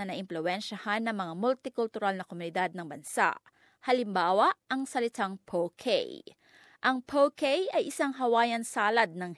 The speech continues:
hilaw na isda, toyo, linga at bigas. Samantala, ang dark state o madilim na estado sa wikang Filipino ay ginagamit upang ilarawan ng mga manggagawa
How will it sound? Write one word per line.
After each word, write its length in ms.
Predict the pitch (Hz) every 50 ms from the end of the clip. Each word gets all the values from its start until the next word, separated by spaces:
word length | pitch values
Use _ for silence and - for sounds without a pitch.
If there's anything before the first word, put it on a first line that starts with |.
| -
hilaw 320 | 196 185 185 190 202 208 202
na 80 | 190
isda, 400 | - - - - - 202 220 - - - - _ _ _ _ _ _ _ - -
toyo, 480 | 226 220 226 226 233 262 226 - - - _ _ _ _ _ _ -
linga 400 | 208 240 262 269 269 277 254 202 - -
at 80 | 180 _ -
bigas. 720 | 165 170 175 214 202 175 - - - - - - - - _ _ _ - _ _ -
Samantala, 640 | - 320 311 302 311 285 - 285 262 262 262 269 262
ang 160 | 254 240 208
dark 320 | 185 226 233 226 - -
state 560 | - - - - - 240 226 185 - - - - -
o 80 | - 196
madilim 480 | 202 202 180 190 214 220 214 202 190
na 80 | - 160
estado 640 | - - - 233 226 240 233 240 247 254 254 262 _ _ _ _
sa 160 | - - 254
wikang 320 | 233 220 226 - 208 180 170
Filipino 640 | - 180 - - - - 240 247 254 247 254 262 - _ _ _ _ _ _ - -
ay 140 | 214 226 196
ginagamit 640 | 254 247 240 233 196 220 214 208 214 226 254 247 - _
upang 240 | - 202 - 226 -
ilarawan 640 | - 208 196 185 180 185 185 196 208 202 220 220 220
ng 80 | 220
mga 160 | 208 202 185 180
manggagawa 800 | 185 202 220 214 190 185 175 165 160 143 165 170 190 247 311